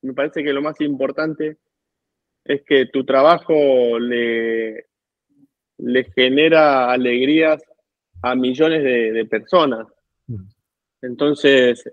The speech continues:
Speaker 1: eso al final del día, eh, y vuelvo a repetir, en los tiempos que corren, llevarle a esas personas, eh, al menos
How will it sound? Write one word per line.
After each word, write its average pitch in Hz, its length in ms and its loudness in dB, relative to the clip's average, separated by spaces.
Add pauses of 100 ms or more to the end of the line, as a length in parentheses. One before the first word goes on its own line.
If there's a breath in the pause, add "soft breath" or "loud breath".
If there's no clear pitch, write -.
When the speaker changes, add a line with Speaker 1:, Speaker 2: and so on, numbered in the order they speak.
(260)
Speaker 1:
eso 156 260 2
al 135 100 2
final 139 280 2
del 127 180 2
día, 117 680 2 (600)
eh, 117 160 -8 (240)
y 123 100 0
vuelvo 139 240 6
a 131 40 4
repetir, 131 420 0
en 127 80 -2
los 120 160 -8
tiempos 143 380 0
que 123 140 -4
corren, 147 500 2 (680)
llevarle 139 520 4
a 135 80 4
esas 135 240 -6
personas, 135 680 -4 (380)
eh, 117 140 -8
al 117 180 -4
menos 131 600 -2